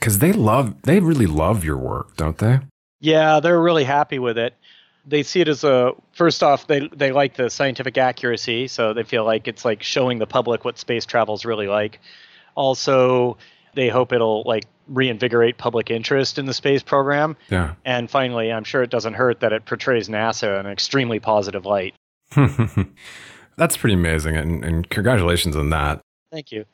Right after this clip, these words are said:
Speaker 2: Also, I think J P L really likes it a lot because I call out J P L explicitly
Speaker 1: Yeah.
Speaker 2: and show that there's a difference between the two and so on.
Speaker 1: Well, I think it's fascinating to me that they pr-, actually promoted your movie.
Speaker 2: Well, they kind of do and they kind of don't. There are limits on what they're allowed to do.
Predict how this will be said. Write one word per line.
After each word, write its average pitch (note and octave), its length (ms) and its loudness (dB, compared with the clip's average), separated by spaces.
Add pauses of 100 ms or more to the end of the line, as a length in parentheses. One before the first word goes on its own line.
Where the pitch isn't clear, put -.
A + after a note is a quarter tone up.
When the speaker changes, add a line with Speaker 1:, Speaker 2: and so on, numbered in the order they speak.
(300)
Speaker 2:
Also, E3+ 320 4
I C#3+ 80 4
think C#3+ 320 -4
J D#3 180 -2
P C#3+ 160 -4
L D3 160 4
really B2 240 0
likes A#2+ 240 -2
it A#2+ 60 -6
a A#2 40 -2
lot A#2+ 240 2
because A#2+ 280 -6
I A#2 80 -2
call C3 240 2
out A#2 220 0
J B2+ 180 -2
P B2 180 -4
L A#2 200 2
explicitly A#2 840 -6 (140)
Speaker 1:
Yeah. G2+ 300 0 (240)
Speaker 2:
and B2 160 -4
show D3 220 4
that C3 160 -6
there's B2+ 160 -4
a A#2+ 60 -4
difference B2 340 -8
between B2 360 -8
the A2+ 80 -6
two A2 400 0
and G#2 200 -8
so A2+ 180 2
on. G2+ 260 -4 (220)
Speaker 1:
Well, C#3 140 2
I - 20 6
think A3 120 4
it's G#3 100 0
fascinating G#2+ 480 2
to G2 140 -2
me G2+ 180 2
that F2 160 0
they F2 280 2
pr-, - 300 -8
actually G#2 280 0
promoted F#2+ 580 2
your F2 100 2
movie. E2+ 580 2 (360)
Speaker 2:
Well, G#3+ 380 2
they E3+ 140 -2 (340)
kind A#3+ 280 0
of F#3+ 80 0
do F#3 220 4
and D#3+ 100 2
they C#3 100 0
kind D3 260 -4
of G#2+ 80 -8
don't. B2 280 0
There D#3 200 2
are C3 60 0
limits C3 540 -4
on B2 200 -2
what B2 120 0
they're A#2 120 0
allowed A2 300 2
to A2 40 -14
do. C3+ 260 -2